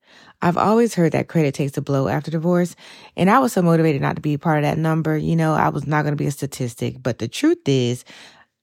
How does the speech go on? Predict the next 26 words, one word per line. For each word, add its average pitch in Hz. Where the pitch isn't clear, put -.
either 180
you're 175
affected 165
directly 190
or 117
indirectly, 147
and 139
I 143
was 139
indirectly. 117
My 180
ex 175
and 208
I, 202
we 214
had 170
nothing 160
in 156
our 151
names 147
together 139
but -
a 120
condo. 120
Our 147
cars 185